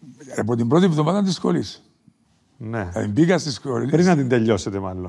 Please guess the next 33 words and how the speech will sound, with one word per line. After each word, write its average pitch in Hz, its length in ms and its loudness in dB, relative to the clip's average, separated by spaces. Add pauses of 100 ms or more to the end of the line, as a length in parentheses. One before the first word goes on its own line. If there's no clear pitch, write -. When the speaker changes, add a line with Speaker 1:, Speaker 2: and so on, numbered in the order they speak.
(160)
Speaker 1:
Ω, 240 220 -4
από 202 180 0
την 185 180 0
πρώτη 202 240 2
εβδομάδα. 175 540 0 (280)
Speaker 2:
Παιδί 127 240 4
θαύμα. 104 580 0 (1400)
Speaker 1:
Δεν 208 140 -2
ξέρω - 260 -2
αν 170 80 0
είναι 151 140 0
παιδί 120 200 0
θαύμα. 151 400 -2
Ε, 160 760 -2
ε, 127 40 -2
ο, 123 200 -2
τον 117 280 -6
τύπο 160 260 0
αυτόν 139 300 -2
τον, 147 320 -2
ε, 98 460 -8 (260)
καλλιέργησα 113 600 -2
από, 120 880 -6 (180)
από 101 300 -8
νωρίς. 107 340 -2
Τον 117 140 -6
έβλεπα 147 340 -2
και, 147 240 -4 (1000)
και - 100 -2
όλες 139 160 4
τις - 200 -4
κινήσεις 123 420 -2
του 160 220 -6